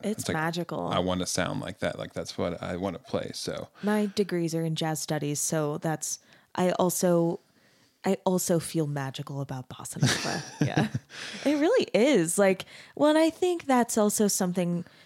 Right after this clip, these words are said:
Speaker 1: I mean, we don't, you know, not even specifically about jazz or bossa nova, but, like,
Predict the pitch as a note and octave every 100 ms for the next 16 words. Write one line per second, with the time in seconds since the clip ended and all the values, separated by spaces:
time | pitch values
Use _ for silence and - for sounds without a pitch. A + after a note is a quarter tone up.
0 | - G#3 G#3 F#3 F3 F#3+ F3 F#3 F3 E3
1 | F3+ F3+ E3+ E3 D3+ - - E3+ E3 E3
2 | D#3+ D#3+ D3 C#3 D#3+ D#3+ D#3+ D3 D#3 D3
3 | D#3+ D#3+ D#3 D#3 D#3+ D#3 D#3+ C#3+